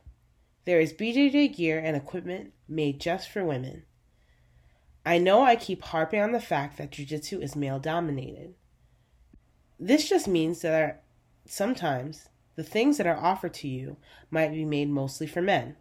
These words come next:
But there are many gis and rash guards that are made with the female form in mind. This might include smaller sizes that consider that you have a chest, hip, and thighs,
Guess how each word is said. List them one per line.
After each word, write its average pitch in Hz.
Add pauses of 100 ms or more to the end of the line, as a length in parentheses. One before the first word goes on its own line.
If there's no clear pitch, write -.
(1300)
But 214
there 165
are 160
many 185
gis 160
and 226
rash 135
guards 131
that 143
are 156
made 139 (180)
with 139 (220)
the 147
female 156
form 135
in 147
mind. 165 (800)
This 240
might 285
include 170
smaller 160
sizes 156 (440)
that 156
consider 151 (640)
that 147
you 139
have 135
a 139
chest, -
hip, 135
and 185
thighs, 131